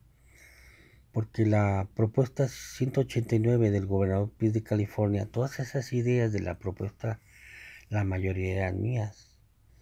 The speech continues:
Yo había hecho en California un estudio, en California, U S A, un estudio sobre los efectos de la droga. Bueno, no lo había hecho, me lo pidieron, que hiciera un estudio sobre los efectos de la droga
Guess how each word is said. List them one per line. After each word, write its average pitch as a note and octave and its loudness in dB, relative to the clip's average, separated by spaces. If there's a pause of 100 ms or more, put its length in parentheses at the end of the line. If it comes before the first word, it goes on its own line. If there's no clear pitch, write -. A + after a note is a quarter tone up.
(320)
Yo G#2+ 0
había G#2+ 2
hecho A2 0
en G#2 0
California G#2+ 0
un G#2+ 2
estudio, G#2+ 0
en F#2+ -4
California, F2+ -4
U G2+ 2
S G2+ -4
A, G2 -6 (640)
un G#2+ 4
estudio A2 0
sobre F2+ -4
los F2+ -4
efectos A2+ -2
de A2+ 2
la G#2+ 4
droga. G#2+ 2 (1300)
Bueno, A2+ 0
no G#2+ 4
lo G2+ 4
había F2+ 0
hecho, B2 -6
me E2+ -4
lo E2+ -6
pidieron, G#2+ -8 (200)
que - -12
hiciera F#2+ -6
un F#2+ -2
estudio G#2+ 0
sobre F2 -6
los E2 -8
efectos G2 -6
de G2+ -2
la F#2 0
droga G2+ 0